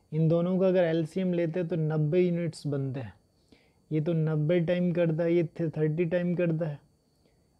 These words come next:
ये है रमन और ये है मनन। ये तीन time efficient है, ये one time efficient है।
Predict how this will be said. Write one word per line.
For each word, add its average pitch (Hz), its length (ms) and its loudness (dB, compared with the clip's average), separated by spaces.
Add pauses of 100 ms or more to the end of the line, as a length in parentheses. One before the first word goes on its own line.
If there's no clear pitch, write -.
(120)
ये 151 220 4
है 156 140 4
रमन 165 360 0
और 165 140 2
ये 151 180 2
है 185 200 -4 (380)
मनन। 135 380 -4 (480)
ये 160 80 0
तीन 170 460 0
time 175 260 -2
efficient 170 600 -2
है, 180 60 2
ये 175 100 4
one 165 300 2
time 180 240 -2
efficient 180 600 -2
है। 156 80 -8